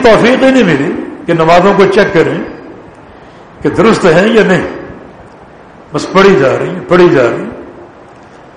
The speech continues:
فرمایا کہ ان کے لیے ویل ہے۔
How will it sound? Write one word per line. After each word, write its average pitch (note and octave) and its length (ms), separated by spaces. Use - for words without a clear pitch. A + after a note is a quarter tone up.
فرمایا A3 320
کہ A#3+ 100
ان A#3 200
کے A#3 80
لیے A3+ 200
ویل F#3 340
ہے۔ - 160